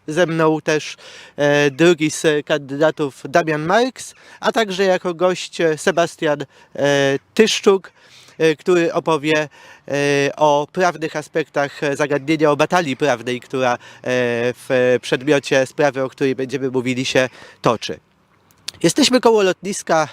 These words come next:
Warszawa-Babice, czyli lotniska na Bemowie. E, to lotnisko pełni bardzo znaczącą rolę, jeśli chodzi o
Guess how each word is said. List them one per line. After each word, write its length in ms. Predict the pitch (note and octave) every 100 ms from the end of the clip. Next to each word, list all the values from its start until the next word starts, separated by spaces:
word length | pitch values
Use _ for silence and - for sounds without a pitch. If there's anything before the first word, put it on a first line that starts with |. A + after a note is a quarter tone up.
| D3
Warszawa-Babice, 960 | D3+ D#3+ F#3+ D#3+ C#3+ C3+ G3 - D3+
czyli 380 | - C#3 C3+ C3+
lotniska 480 | C#3+ - E3 - C3+
na 100 | B2+
Bemowie. 580 | C3 F#3+ A3+ G3 F#3+ - - - - - -
E, 540 | C#3+ D3 D3 D3 D3 - _ _ -
to 120 | B3
lotnisko 760 | C4 G#3 F#3 G3 - - F#3+ F3+ - _ _
pełni 420 | F#3+ G3 E3+ F3 E3
bardzo 340 | G#3 G#3+ F3+
znaczącą 680 | D#3 F3 G3 F3 - D3 C3+ C3
rolę, 420 | D3+ F#3+ E3+ D3
jeśli 280 | B2+ - C3
chodzi 480 | C3+ B2+ A#2+ B2+ B2+
o 320 | B2+ A#2+